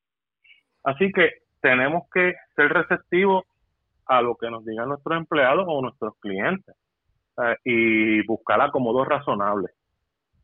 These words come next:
Así que, eh, como te dije al principio, esto llegó para quedarse. La transi-, no hubo una transición fácil. Esto pre-, apagaron y prendieron el switch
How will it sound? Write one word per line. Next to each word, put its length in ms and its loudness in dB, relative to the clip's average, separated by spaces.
Así 240 -6
que, 300 2
eh, 640 0
como 220 -2
te 80 -2
dije 120 2
al 80 -4
principio, 580 0
esto 260 0
llegó 240 4
para 220 2
quedarse. 600 0
La 140 0
transi-, 480 -2
no 200 -2
hubo 100 2
una 180 2
transición 640 -2
fácil. 500 0
Esto 440 -4
pre-, 300 -2
apagaron 560 2
y 40 -4
prendieron 440 -2
el 80 -6
switch 260 -6